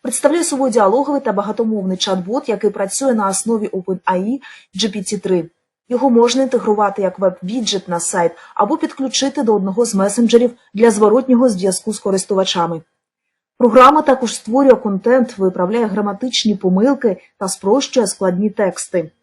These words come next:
Чат-боти для розсилки та спілкування з клієнтами — перспективний і стрімко зростаючий напрямок розробок в області штучного інтелекту. Ще одна платформа для автоматизації бізнес-процесів — Лідек.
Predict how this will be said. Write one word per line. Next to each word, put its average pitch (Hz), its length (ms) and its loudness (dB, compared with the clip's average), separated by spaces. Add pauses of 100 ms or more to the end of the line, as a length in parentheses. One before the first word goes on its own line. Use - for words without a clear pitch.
(1000)
Чат-боти 269 560 2
для 196 200 0
розсилки 262 500 -4
та 208 140 -2
спілкування 220 640 -2
з 185 80 -10
клієнтами — 247 640 -2 (200)
перспективний 262 800 -2
і 190 40 -4
стрімко 247 460 -6
зростаючий 208 680 -4
напрямок 214 460 -2
розробок 202 540 -4
в 185 40 -4
області 196 380 -6
штучного 208 600 -4
інтелекту. 190 680 -6 (1200)
Ще 339 200 0
одна 262 240 4
платформа 285 480 0
для 208 120 0
автоматизації 208 840 -4
бізнес-процесів — 208 1000 -4 (160)
Лідек. 214 520 -4